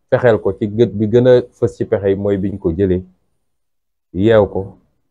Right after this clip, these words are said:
sànni ko ci safara, ngir safara lakk ko. Yàlla ne safara si, "Kuuni bardan wa salaaman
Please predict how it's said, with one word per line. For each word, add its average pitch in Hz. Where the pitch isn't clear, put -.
sànni 127
ko 110
ci -
safara, 92
ngir 104
safara 95
lakk 90
ko. -
Yàlla 101
ne 101
safara 95
si, 90
"Kuuni 98
bardan 87
wa 90
salaaman 90